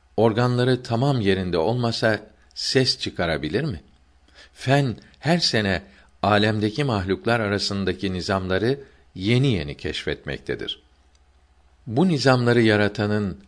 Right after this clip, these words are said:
hay, diri, alim, bilici, kadir, gücü yetici, mürit, dileyici, semi, işitici, basir, görücü, mütekellim,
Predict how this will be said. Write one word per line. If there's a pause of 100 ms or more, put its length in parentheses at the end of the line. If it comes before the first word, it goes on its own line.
(180)
hay, (480)
diri, (640)
alim, (360)
bilici, (480)
kadir, (280)
gücü
yetici, (340)
mürit, (560)
dileyici, (300)
semi, (540)
işitici, (480)
basir, (320)
görücü, (380)
mütekellim,